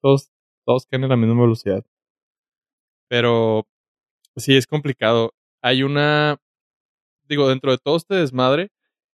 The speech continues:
no es, o sea, las probabilidades de que nos mate, que, bueno, que caiga en primer lugar en tierra es difícil, que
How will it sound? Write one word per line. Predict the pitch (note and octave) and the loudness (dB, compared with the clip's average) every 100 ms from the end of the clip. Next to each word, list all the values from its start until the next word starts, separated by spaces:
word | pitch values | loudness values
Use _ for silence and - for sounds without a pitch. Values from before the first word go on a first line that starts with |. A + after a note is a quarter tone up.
| _ _ _ _ _ _ _ _ | _ _ _ _ _ _ _ _
no | D#3 F3+ | -2 2
es, | G3+ - _ _ _ _ - | 2 0 _ _ _ _ -6
o | |
sea, | D3 E3 | -2 0
las | D#3 | 0
probabilidades | E3 D3+ D#3+ G3 | 0 0 2 0
de | F#3+ | -4
que | - D3 | -4 -2
nos | B2 A2 G#2+ | 0 0 -2
mate, | A#2 A#2+ C3+ D#3 - A3+ C4 C4 - | 0 2 2 -2 -4 -2 0 -2 -4
que, | - | -2
bueno, | D3 C#3+ B2 | 2 2 -2
que | A#2+ | -4
caiga | C3 D3 | -2 0
en | F3+ | -2
primer | D#3 B2+ | -2 0
lugar | C3+ C3+ | 2 2
en | B2 A#2 | 0 -2
tierra | A#2 B2+ C#3+ | 0 0 0
es | C3+ | -4
difícil, | B2 - B2 D#3 D3+ | -4 -4 -2 -2 -4
que | - | -6